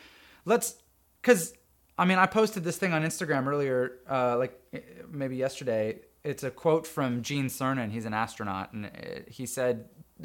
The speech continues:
uh, "The truth needs no defense," which to me, it made me go like, Okay, if God is real,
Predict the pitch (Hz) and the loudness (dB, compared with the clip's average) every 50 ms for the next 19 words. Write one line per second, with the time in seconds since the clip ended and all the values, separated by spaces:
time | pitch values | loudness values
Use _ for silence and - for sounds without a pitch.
0 | - - 135 123 117 117 113 113 - - - 170 175 185 180 - 151 147 147 147 | -8 -6 -4 -2 -2 -2 -4 -6 -8 -6 -2 0 0 0 0 -2 -2 0 0 -2
1 | 135 - 127 127 127 127 123 113 117 - - 104 92 - - - - - - - | -2 -4 -4 -2 0 0 0 -2 -6 -6 -6 -8 -8 -8 -12 -16 -18 -18 -18 -20
2 | _ _ _ - - - - - - - - _ _ - 139 151 160 156 - - | _ _ _ -20 -20 -20 -20 -20 -20 -20 -20 _ _ -2 2 2 2 2 0 -6
3 | - - - _ _ _ _ _ _ _ - - 190 175 180 226 262 262 214 175 | -6 -8 -14 _ _ _ _ _ _ _ -4 0 2 2 4 4 4 4 2 2
4 | 151 147 - - - 175 175 180 180 180 170 160 165 143 156 151 147 143 139 143 | 2 0 -2 0 0 0 2 4 4 4 4 2 2 4 6 6 6 6 4 4
5 | 143 - - 202 202 - 180 135 120 123 131 - - - 175 180 202 233 247 240 | 2 2 0 -4 0 2 2 4 4 4 2 -2 -2 2 6 6 8 6 6 2
6 | 170 147 131 135 127 123 123 123 123 123 - | -4 -4 -4 0 2 4 4 4 4 2 -4